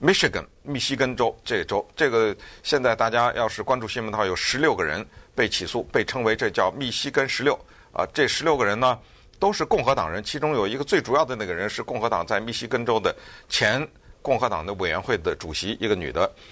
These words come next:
他们是干了一些什么事儿呢？就是他们伪造了一些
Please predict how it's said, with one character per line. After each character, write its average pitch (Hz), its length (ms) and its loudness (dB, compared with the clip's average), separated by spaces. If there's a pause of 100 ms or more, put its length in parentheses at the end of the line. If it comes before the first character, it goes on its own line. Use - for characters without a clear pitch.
(400)
他 - 120 6
们 233 120 0
是 214 120 -2
干 190 220 2
了 131 60 -2
一 - 20 -4
些 196 100 0
什 127 160 -2
么 160 60 -4
事 - 80 -2
儿 170 80 2
呢？ 127 100 0
就 147 140 -4
是 131 60 0
他 180 160 -2
们 135 180 0
伪 92 180 0
造 165 220 4
了 117 100 0
一 104 140 -6
些 127 400 0